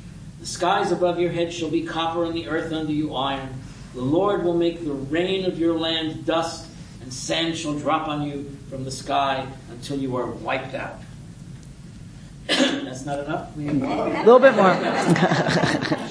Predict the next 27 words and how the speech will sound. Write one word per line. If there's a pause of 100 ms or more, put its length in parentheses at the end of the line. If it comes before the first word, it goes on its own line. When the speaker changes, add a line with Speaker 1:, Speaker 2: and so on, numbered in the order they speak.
(360)
Speaker 1:
The
Lord
will
put
you
to (100)
rout
before
your
enemies. (340)
You
shall
march
out
against
them
by
a
single
road,
but
flee
from
them
by
many
roads.